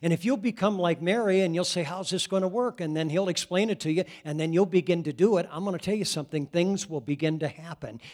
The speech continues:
in your life in Jesus' name. Because here, watch this. The Bible says, I'm still in, in, in Luke one and verse number thirty-six. God gave her an example. There was a woman in her life, Mary's life,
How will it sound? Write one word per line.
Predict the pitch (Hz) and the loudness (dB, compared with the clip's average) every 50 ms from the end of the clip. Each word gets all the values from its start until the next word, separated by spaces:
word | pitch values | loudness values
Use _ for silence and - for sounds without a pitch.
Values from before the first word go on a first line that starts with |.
| - - - | -20 -18 -10
in | 202 151 143 139 139 139 | -6 -6 -4 -4 -2 -4
your | 143 147 160 165 | -4 -2 -4 -4
life | 147 135 117 110 107 - - - - | -4 -6 -8 -10 -12 -16 -20 -20 -18
in | 175 147 131 131 117 | -14 -12 -12 -12 -12
Jesus' | 107 131 123 117 110 - - - - - | -12 -12 -10 -8 -8 -8 -6 -6 -8 -8
name. | 135 131 127 117 107 98 85 80 _ _ _ _ _ _ _ _ _ - - - _ | -8 -12 -14 -14 -16 -18 -20 -20 _ _ _ _ _ _ _ _ _ -20 -20 -20 _
Because | _ - 185 165 - | _ 0 0 2 2
here, | 190 196 165 | 2 0 0
watch | 143 127 147 147 151 - - - - | 0 -4 -10 -12 -12 -12 -12 -12 -10
this. | 139 110 92 - - - - - _ _ _ - - - - | -12 -12 -10 -10 -8 -8 -8 -8 _ _ _ -20 -20 -12 -6
The | - | -4
Bible | 170 247 247 285 285 202 226 175 | 0 2 2 2 2 2 0 0
says, | - - 180 175 170 160 - - - - - - - - | 2 2 2 2 2 0 -4 -8 -14 -20 -20 -20 -20 -12
I'm | - 147 151 143 | -8 -6 -6 -4
still | - - 208 196 170 160 | -2 0 2 2 2 2
in, | 151 151 180 240 | 0 -2 -4 -8
in, | 202 151 143 143 - | -10 -10 -10 -10 -10
in | 175 156 139 139 143 143 170 | -12 -12 -12 -12 -10 -6 0
Luke | 160 170 160 165 | 0 0 0 -2
one | 151 151 151 135 120 117 107 _ - - - - _ - | -4 -4 -4 -4 -4 -8 -14 _ -20 -20 -20 -20 _ -10
and | 160 147 151 | -8 -6 -2
verse | 147 185 180 - - | -2 0 0 0 0
number | 190 175 156 156 | 0 0 -2 -4
thirty-six. | - - 180 165 160 151 - - 170 156 120 - - - - - - _ - | -2 0 0 0 0 0 0 0 -2 -2 -2 -2 -6 -6 -6 -8 -16 _ -4
God | 196 202 226 220 165 | -2 0 0 0 4
gave | 147 202 196 190 147 | 6 8 8 8 6
her | 127 156 175 | 2 -4 -2
an | 160 147 | -2 -4
example. | 147 139 117 104 117 151 139 131 123 113 - 120 - | -4 -8 -10 -8 -6 -6 -6 -8 -10 -12 -16 -18 -14
There | - 147 151 | -10 -8 -4
was | 147 156 - | -4 -2 -2
a | 156 | -2
woman | 147 139 160 170 170 165 156 | -2 0 0 2 2 2 0
in | 156 131 | 0 -4
her | 101 127 151 143 139 | -6 -6 -6 -4 -4
life, | 135 135 147 139 143 | -2 -4 -4 -4 -6
Mary's | 156 151 156 160 151 139 120 - | -6 -6 -4 -4 -4 -4 -4 -6
life, | 131 127 131 135 135 | -6 -6 -8 -8 -10